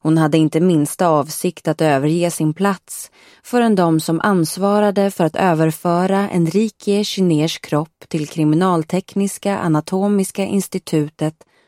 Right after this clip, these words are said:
hade fått in den i skåpbilen. Polisen hade bett henne att stanna där och hon tänkte fullfölja uppgiften som hade ålagts henne.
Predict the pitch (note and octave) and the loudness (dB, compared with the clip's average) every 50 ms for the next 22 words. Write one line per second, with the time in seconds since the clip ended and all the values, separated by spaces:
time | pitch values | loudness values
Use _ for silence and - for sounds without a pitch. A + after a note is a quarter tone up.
0 | _ _ _ - A#3+ A3 G#3+ G#3+ A3 - - C#3+ D3 D3+ D3+ D3+ C#3+ D3 C#3+ - | _ _ _ -4 -2 -2 0 -2 -2 -2 0 0 2 2 0 0 0 -2 -4 -4
1 | - - E3 D3+ C3+ - _ - E3 E3+ F3 E3 D#3 D3+ D3+ D#3 D3+ _ _ _ | -4 -2 -2 -2 -2 -4 _ -4 -4 -2 -2 -2 -2 -2 -2 -4 -6 _ _ _
2 | _ _ _ _ _ _ _ _ _ _ _ _ _ _ _ _ _ _ _ _ | _ _ _ _ _ _ _ _ _ _ _ _ _ _ _ _ _ _ _ _
3 | _ _ - F3 F3 E3+ F3 F3+ E3 - F#3+ F3 E3+ E3 D#3+ E3 D#3 F3 E3 D#3+ | _ _ 0 2 4 4 4 2 0 0 0 2 2 2 2 2 2 2 0 0
4 | D#3 - - F3+ F3 F3 D#3+ D#3 - - - - G3+ F#3 F3 F#3+ G3+ G3 F3 D#3 | -2 -4 -2 0 2 2 0 0 -4 -6 -4 -2 -2 0 2 2 2 2 2 0
5 | D3+ D3 E3 F3+ - _ _ _ _ _ _ _ _ - G#3 G#3 G3+ G#3 G3+ - | 0 0 -2 -4 -6 _ _ _ _ _ _ _ _ 0 2 2 2 2 2 2
6 | A3 G3+ F#3+ - F3 E3+ - - B3 A3 F3+ E3 - - A3 A3+ G#3+ G3+ G#3 G3 | 2 2 2 0 -2 -2 0 0 0 0 0 -2 -2 -2 0 2 2 2 2 2
7 | - G#3 - _ - D#3 D3 D3 - - - E3+ F3 F3 F3 F3 F3 - F#3 F3 | 0 0 -2 _ -4 -4 -4 -4 -6 -8 -4 -2 0 0 0 -2 -4 -4 -2 0
8 | F3 E3 E3+ E3 G3+ F#3 D3+ C3+ C3 D3 - - - - F3+ F3 E3+ E3 D#3+ D#3+ | 0 2 2 2 2 2 2 2 0 -2 -4 -8 -8 -6 -6 -4 -4 -4 -4 -6